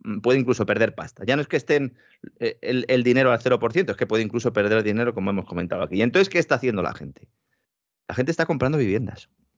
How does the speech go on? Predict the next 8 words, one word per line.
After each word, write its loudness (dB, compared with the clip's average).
Pero 4
están 0
comprando 2
viviendas 0
de 2
una 4
manera 2
salvaje. -6